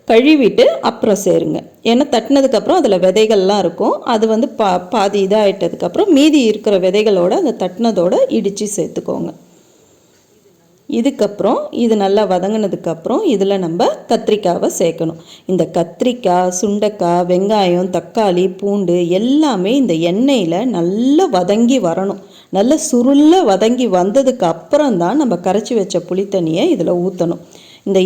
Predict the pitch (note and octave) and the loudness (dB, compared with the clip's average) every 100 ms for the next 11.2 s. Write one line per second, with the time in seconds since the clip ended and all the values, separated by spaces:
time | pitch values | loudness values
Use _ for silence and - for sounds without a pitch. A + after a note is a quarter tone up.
0 | G#3 C4 E4 D#4 G#3+ F#3 G3 D4 C#4+ A3+ | 4 4 4 4 2 2 2 4 4 2
1 | F3+ F3 F#3+ D4 C4 F#3+ F#3 F#4+ A4+ F3+ | 0 0 0 2 2 2 2 2 0 0
2 | F3+ A3 B3+ B3 F3+ F3+ F3+ F3+ - F#3+ | 0 2 0 2 0 0 -2 -4 -2 -4
3 | G3 G3 E3+ G3 E4+ - - - _ - | -4 -2 -2 0 0 -4 -14 -20 _ -4
4 | A3+ A3+ D4 C4+ F#3 G#3 A3 F#3 G#3 A3+ | 0 0 2 2 2 0 0 0 0 2
5 | A#3 A3 B3 F#3 F3+ G3 G3 G#3 A4+ B3 | 0 0 0 -2 -2 -4 0 4 4 4
6 | F3 E3+ F3 F#3+ C4 F#3+ D#3+ F3+ G#3 G3+ | 2 2 0 0 0 0 -2 -4 -8 -6
7 | D#3 D3+ D3+ - - _ _ _ _ _ | -6 -4 -6 -12 -20 _ _ _ _ _
8 | _ _ _ _ _ _ _ - G3+ F3 | _ _ _ _ _ _ _ -10 -6 -2
9 | F3+ F3+ F#3+ G#4+ B3 F3+ F3+ F#3 E3+ E3+ | 0 0 0 2 0 -2 -2 -2 -2 -2
10 | B3+ E4 F#3+ E3+ G3+ F#3 D#3 F3 F#3 D#3+ | -2 0 0 -2 -2 -2 -2 -4 -4 -6
11 | E3+ A3+ | -4 -6